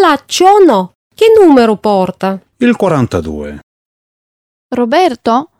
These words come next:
Speaker 3: ti è piaciuto il regalo che ti ha fatto Gabriella?
Speaker 2: Sì, mi è piaciuto molto.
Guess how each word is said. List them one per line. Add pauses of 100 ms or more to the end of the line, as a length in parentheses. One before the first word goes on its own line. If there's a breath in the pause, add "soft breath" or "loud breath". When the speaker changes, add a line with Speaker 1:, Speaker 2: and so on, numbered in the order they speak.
(340)
Speaker 3:
ti
è
piaciuto
il
regalo
che
ti
ha
fatto
Gabriella? (320)
Speaker 2:
Sì,
mi
è
piaciuto
molto.